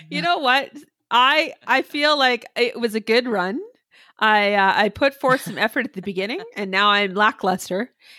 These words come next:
Speaker 1: and I feel like that is not good enough.
Speaker 2: It is. You're right. It's not good enough, right?
Speaker 1: It's not
Speaker 2: So
Speaker 1: good
Speaker 2: I
Speaker 1: enough.
Speaker 2: will, I will, I will see your retirement gladly.
Speaker 1: <laughs>
Speaker 2: Now at least I know I can't count on you. Thank you very much.
Speaker 1: You're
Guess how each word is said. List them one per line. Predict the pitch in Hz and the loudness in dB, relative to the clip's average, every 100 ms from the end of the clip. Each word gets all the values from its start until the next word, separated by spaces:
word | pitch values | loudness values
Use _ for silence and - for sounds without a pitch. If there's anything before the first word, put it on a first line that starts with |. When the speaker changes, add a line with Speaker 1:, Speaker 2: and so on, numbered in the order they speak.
| - | -4
Speaker 1:
and | 226 | 0
I | 226 | 0
feel | 240 226 | 2 2
like | 214 208 | 2 2
that | 240 226 | 2 4
is | 220 190 | 2 -2
not | 196 202 202 | 0 0 0
good | 190 | -4
enough. | 165 147 170 - _ _ _ _ _ - - | -4 -8 -16 -20 _ _ _ _ _ -20 -14
Speaker 2:
It | - 196 | -2 2
is. | 202 - | 2 2
You're | 208 185 | 0 2
right. | 185 170 | 2 0
It's | 165 190 | -6 0
not | 175 165 | 0 0
good | 170 151 | -2 -2
enough, | 139 139 - | -6 -8 -4
right? | 165 | -4
Speaker 1:
It's | |
not | 190 | -2
Speaker 2:
So | 180 | 0
Speaker 1:
good | 135 185 | 4 4
Speaker 2:
I | |
Speaker 1:
enough. | 185 | 2
Speaker 2:
will, | 165 147 - | -2 -6 0
I | 185 | 0
will, | 185 165 | 0 0
I | 139 180 | 0 0
will | 165 | -4
see | - - 220 | -8 -8 -6
your | 190 | -4
retirement | 165 170 185 165 165 156 | -6 -6 -2 0 -2 -6
gladly. | - 175 185 175 160 202 220 | -2 2 2 2 -4 -4 -6
Speaker 1:
<laughs> | 269 _ _ 622 640 679 698 _ _ | -12 _ _ -20 -20 -20 _ _ _
Speaker 2:
Now | 185 196 | 0 2
at | 202 | 2
least | 214 190 | 0 2
I | 196 | 2
know | 185 | 4
I | 180 | 2
can't | 226 180 | 2 -2
count | - 175 196 202 | -2 0 2 4
on | 165 160 | 2 0
you. | 165 | -8
Thank | 196 196 175 | -4 -2 -2
you | 170 | -4
very | 156 151 | -4 -4
much. | 143 147 208 - - | -2 -4 -4 -8 -6
Speaker 1:
You're | 208 | -6